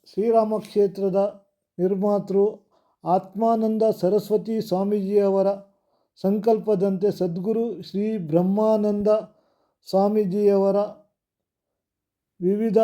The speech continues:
ಶಾಖಾ ಮಠಗಳನ್ನು ಸ್ಥಾಪಿಸಿ ಧಾರ್ಮಿಕ, ಶೈಕ್ಷಣಿಕ, ಸಾಮಾಜಿಕ ಕ್ಷೇತ್ರಗಳಲ್ಲಿ ತೊಡಗಿಸಿಕೊಂಡಿದ್ದಾರೆ. ರಾಮ ಜನ್ಮಭೂಮಿ, ಅಯೋಧ್ಯೆಯ ರಾಮ ಜನ್ಮಭೂಮಿ, ಉತ್ತರ ಪ್ರದೇಶದಲ್ಲಿರುವ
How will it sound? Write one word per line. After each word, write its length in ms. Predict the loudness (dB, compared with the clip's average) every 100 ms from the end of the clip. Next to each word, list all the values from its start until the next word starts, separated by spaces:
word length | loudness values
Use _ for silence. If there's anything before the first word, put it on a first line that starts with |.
| 2
ಶಾಖಾ 440 | 2 0 2 2 2
ಮಠಗಳನ್ನು 720 | 2 0 2 2 2 0 -2
ಸ್ಥಾಪಿಸಿ 840 | -2 -2 0 -2 -4 -8 -10 -8
ಧಾರ್ಮಿಕ, 640 | -2 0 0 0 -2 0 0 2 0 -2
ಶೈಕ್ಷಣಿಕ, 600 | -2 -2 -2 -6 -6 -4 -2 -2 -2
ಸಾಮಾಜಿಕ 800 | -4 -2 -2 -2 -2 -4 -4
ಕ್ಷೇತ್ರಗಳಲ್ಲಿ 800 | -8 -4 -4 -2 -2 -2 -2 -2 -4 -12 _ _ -4
ತೊಡಗಿಸಿಕೊಂಡಿದ್ದಾರೆ. 880 | 2 2 0 -2 -2 -2 0 -2 -4 -12 _ _ _ _ _ _ _ -6
ರಾಮ 360 | -2 0 2 2
ಜನ್ಮಭೂಮಿ, 560 | 4 2 2 0 0 0
ಅಯೋಧ್ಯೆಯ 560 | 4 6 4 4 2
ರಾಮ 280 | 4 2 0
ಜನ್ಮಭೂಮಿ, 440 | 0 0 0 -2 -2
ಉತ್ತರ 280 | -4 -4
ಪ್ರದೇಶದಲ್ಲಿರುವ 920 | -2 2 2 2 0 0 0 0 -2